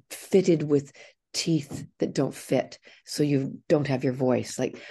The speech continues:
what an incredible metaphor that is that Miriam created. And, but anyway, the day after we shot that scene, I,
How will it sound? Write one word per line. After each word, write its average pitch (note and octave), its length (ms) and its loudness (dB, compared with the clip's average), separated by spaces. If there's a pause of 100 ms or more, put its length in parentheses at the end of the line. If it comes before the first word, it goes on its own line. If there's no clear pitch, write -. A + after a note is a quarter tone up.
(120)
what A#3 140 6
an A3 40 8
incredible D3+ 880 2
metaphor A#2+ 460 -4
that A#2 260 -4
is A2+ 340 -4
that - 160 -6
Miriam C3 480 -2
created. - 360 -10 (200)
And, D#3+ 380 0 (220)
but F#3+ 100 4
anyway, F#3+ 240 8
the E3 140 4
day G3 180 6
after G3 220 2
we D#3+ 80 4
shot D#3 320 -4
that C3 180 -8
scene, D#3 240 -4
I, C#3 120 -4